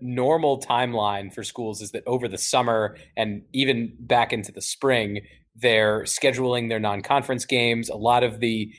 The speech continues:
exempt tournaments have already been planned. So, like, Duke was already supposed to be in an exempt tournament. Lots of other teams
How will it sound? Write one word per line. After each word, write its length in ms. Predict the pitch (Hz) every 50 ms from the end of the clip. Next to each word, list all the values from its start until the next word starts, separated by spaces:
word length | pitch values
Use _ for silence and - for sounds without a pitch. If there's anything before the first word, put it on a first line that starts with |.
| _ _
exempt 460 | - 117 110 - - 120 117 117 117 -
tournaments 480 | - 127 117 117 113 117 113 110 -
have 120 | 123 107 107
already 240 | 110 110 113 110
been 200 | 98 101 95 92
planned. 420 | - - 123 120 117 113 113 113 107
So, 160 | - - 98
like, 240 | 95 98 95 - - - - _ _ -
Duke 220 | 151 151 147 -
was 120 | 135 123
already 220 | 131 123 120 113 101
supposed 280 | - - 123 107 -
to 40 | -
be 220 | 101 107 117 120 117
in 80 | 113
an 80 | 113 113
exempt 420 | 113 107 104 127 117 110 110 -
tournament. 420 | - 127 117 113 110 113 113 107 107
Lots 220 | 117 131 127 -
of 80 | 117 107
other 180 | 110 110 110
teams 520 | - - - 123 113 110 110 113 110 -